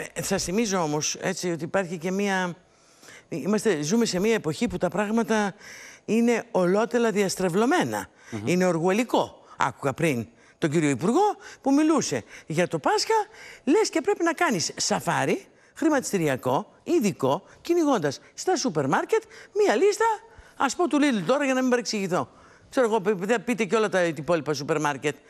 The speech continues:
Speaker 2: Ναι, ναι,
Speaker 1: Μην
Speaker 2: ναι,
Speaker 1: νομίζετε
Speaker 2: με-, με
Speaker 1: κανένας
Speaker 2: τον
Speaker 1: δεν το
Speaker 2: πενήντα ευρώ
Speaker 1: κάνω
Speaker 2: να γίνεται
Speaker 1: αυτό.
Speaker 2: εβδομήντα, εξήντα
Speaker 1: Μία
Speaker 2: και τα
Speaker 1: λίστα
Speaker 2: λοιπά.
Speaker 1: εδώ, μία λίστα εκεί. Για να περάσεις στην Ανάσταση,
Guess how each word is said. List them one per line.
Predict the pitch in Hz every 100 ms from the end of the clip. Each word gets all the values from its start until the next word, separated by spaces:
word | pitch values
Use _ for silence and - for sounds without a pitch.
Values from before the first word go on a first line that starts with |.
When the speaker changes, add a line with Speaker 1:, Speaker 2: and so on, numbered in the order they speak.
| -
Speaker 2:
Ναι, | 269
ναι, | 254
Speaker 1:
Μην |
Speaker 2:
ναι, | 214
Speaker 1:
νομίζετε | - - 180
Speaker 2:
με-, |
με | 185
Speaker 1:
κανένας | 190 180
Speaker 2:
τον | 180
Speaker 1:
δεν | 190
το | 160
Speaker 2:
πενήντα |
ευρώ | 156
Speaker 1:
κάνω | 175 165
Speaker 2:
να |
γίνεται | 190 190
Speaker 1:
αυτό. | 147
Speaker 2:
εβδομήντα, | 156 220 214
εξήντα | 151 - 339
Speaker 1:
Μία | 339
Speaker 2:
και |
τα | 349
Speaker 1:
λίστα | 320 311
Speaker 2:
λοιπά. | 302
Speaker 1:
εδώ, | 320
μία | 330
λίστα | 330 -
εκεί. | 285 208 208 - - - -
Για | 247 254
να | 220
περάσεις | 233 269 339 302 220
στην | 233
Ανάσταση, | 220 214 190 - 165 160 165